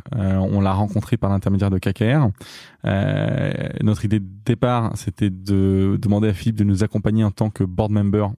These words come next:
parce qu'il restait deux places en tant que board member indépendant. Et donc, finalement, on s'est dit, mais ça peut être un super profil pour nous apporter tous ces insights sur l'assurance, comment on fait de l'assurance. C'est, en fait, c'est un vrai métier, l'assurance, quoi. Euh, et, euh, et puis, euh, après, je pense que c'est du fit humain.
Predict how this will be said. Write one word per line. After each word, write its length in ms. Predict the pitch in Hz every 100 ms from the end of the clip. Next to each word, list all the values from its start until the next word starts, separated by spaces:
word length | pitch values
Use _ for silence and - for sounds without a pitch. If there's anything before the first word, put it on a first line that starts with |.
| _
parce 160 | - -
qu'il 160 | -
restait 320 | 92 - 98
deux 240 | 92 92 107
places 400 | - 107 - -
en 60 | -
tant 140 | 98
que 60 | 95
board 160 | 95 98
member 240 | 98 98
indépendant. 460 | 90 90 98 120 180 - - - - - -
Et 160 | 98 92
donc, 180 | 101
finalement, 240 | - - 107
on 40 |
s'est 100 | 101
dit, 100 | 98
mais 80 | 98
ça 140 | -
peut 80 | -
être 160 | 95 95
un 20 |
super 380 | - - - 98
profil 400 | 107 - 117 110
pour 180 | 98 95
nous 260 | 98 95 87 - - -
apporter 340 | 104 104 113
tous 100 | 110
ces 240 | - 101 101
insights 300 | 104 107 104
sur 180 | -
l'assurance, 480 | 95 92 - 98 107
comment 240 | - 110 113
on 100 | 95
fait 160 | -
de 40 | 101
l'assurance. 320 | 98 135 135
C'est, 80 | 92
en 60 |
fait, 160 | 92 -
c'est 80 | 95
un 20 |
vrai 100 | 98
métier, 220 | 98 127
l'assurance, 320 | 123 - 101
quoi. 120 | - - - - - - - -
Euh, 460 | 107 98 98 98 95 -
et, 240 | 113 110
euh, 800 | 104 104 101 101 101 98 98 98
et 140 | 76 101
puis, 340 | - 113 123
euh, 260 | 107 98 98
après, 320 | - 98 120
je 80 | 120
pense 180 | - 107
que 120 | -
c'est 420 | 98 - 107 110
du 140 | 92 95
fit 180 | - -
humain. 320 | 123 127